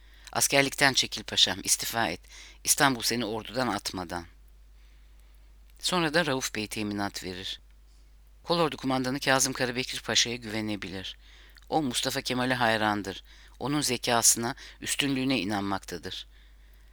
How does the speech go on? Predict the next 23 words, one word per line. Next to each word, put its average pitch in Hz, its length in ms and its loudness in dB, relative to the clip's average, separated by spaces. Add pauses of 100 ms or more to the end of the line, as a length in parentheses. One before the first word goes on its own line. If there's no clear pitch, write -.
(280)
Karabekir 160 440 4
şöyle 151 280 4
konuşmaktadır. 101 880 -4 (320)
"Mustafa 175 280 2
Kemal 208 360 4
bir 175 80 4
ordu 139 280 0
kumandanıdır. 117 840 -2
Ordular 160 420 2
grubuna 120 400 -2
kumanda 117 420 -2
etmiştir. - 600 -4 (280)
Ben 180 220 2
bir 165 60 -4
kolordu 113 460 0
kumandanıyım." 95 680 -6 (1400)
Evet, 143 300 -2 (320)
Kazım 151 280 6
Karabekir 151 440 -2
onu 143 240 -2
ta 175 200 2
Selanik'ten 120 680 0
tanır. 92 400 -6